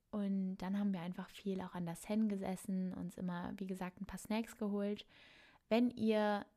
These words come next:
nicht unbedingt auf der Suche nach glutenfreien Bäckereien oder Cafés seid,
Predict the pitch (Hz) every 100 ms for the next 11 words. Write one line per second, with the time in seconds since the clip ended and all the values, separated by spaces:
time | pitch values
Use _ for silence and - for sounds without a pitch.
0 | _ _ - 208 208 190 190 180 180 180
1 | 180 180 180 175 175 - 170 180 175 -
2 | 175 175 175 - 175 175 175 175 175 -
3 | 185 - 196 190 190 180 185